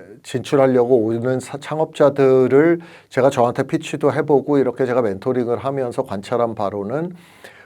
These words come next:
본인 내부의 생각이 정확히 깔끔하게 정리가 안 돼 있기 때문에 브이씨한테든 외부 고객한테든 이거를 정확히 자기 제품이 왜 좋은지, 왜 이걸 쓰면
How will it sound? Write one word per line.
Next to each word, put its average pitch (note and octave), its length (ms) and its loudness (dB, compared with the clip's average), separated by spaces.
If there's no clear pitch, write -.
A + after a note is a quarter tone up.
본인 D#3+ 360 4
내부의 B2+ 460 4
생각이 D3 440 -4
정확히 A#2+ 400 -6
깔끔하게 D#3 460 -2
정리가 A#2 380 -4
안 G2 140 -4
돼 G#2 120 -4
있기 G2+ 160 -12
때문에 G#2+ 440 -10
브이씨한테든 D3 1120 0
외부 C#3 380 2
고객한테든 C#3+ 800 -2
이거를 C3 300 -4
정확히 B2+ 340 -10
자기 A#2+ 260 -2
제품이 C#3+ 400 0
왜 G#2 120 0
좋은지, C3+ 420 0
왜 B2+ 260 2
이걸 D3 300 2
쓰면 D3 560 -2